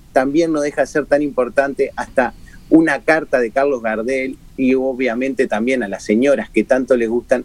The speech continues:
a, este, de ver algunos libros de, de tiendas. Hay muchos libros de, de, de promociones del London París. Es increíble ese, ese edificio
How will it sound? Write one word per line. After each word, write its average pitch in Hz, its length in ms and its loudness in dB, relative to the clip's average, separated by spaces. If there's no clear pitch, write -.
a, 120 120 0
este, 107 800 0
de 120 120 4
ver 135 200 2
algunos 120 680 -4
libros 139 460 4
de, 110 240 0
de 110 140 -4
tiendas. 135 540 0
Hay 156 160 2
muchos 190 640 0
libros 170 360 0
de, 123 360 0
de, 107 420 -4
de 123 140 -2
promociones 127 600 0
del 123 180 0
London 135 340 -2
París. 104 380 -4
Es 202 200 2
increíble 165 760 2
ese, 110 640 -4
ese 131 220 0
edificio 143 600 0